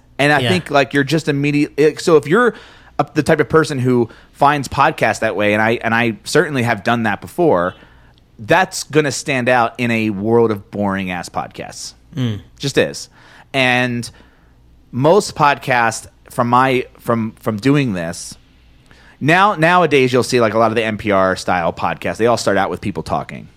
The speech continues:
Speaker 1: You know, it's, it's just really quiet. It's like, "Hey, uh, you know, th-, welcome to the podcast. My name," you know, you hear that. But,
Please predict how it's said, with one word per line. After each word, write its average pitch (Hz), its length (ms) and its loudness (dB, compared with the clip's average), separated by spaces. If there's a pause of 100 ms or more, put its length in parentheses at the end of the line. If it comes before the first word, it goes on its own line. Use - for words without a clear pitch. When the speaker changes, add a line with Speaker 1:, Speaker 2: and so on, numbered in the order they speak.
Speaker 1:
You 90 80 -12
know, 76 160 -12
it's, - 380 -16
it's - 100 -16
just 85 140 -16
really 87 240 -8
quiet. 78 520 -8 (560)
It's - 100 -20
like, 92 180 -10 (100)
"Hey, 123 280 0
uh, - 20 0
you 107 160 -4
know, 101 340 -6 (140)
th-, 117 100 -6
welcome 107 300 -6
to 98 40 -6
the 95 60 -8
podcast. 113 720 -4
My 98 100 -6
name," 87 180 -10
you 85 120 -10
know, 82 80 -14 (560)
you 110 120 -8
hear 110 180 -2
that. 80 260 -6 (1080)
But, 143 360 2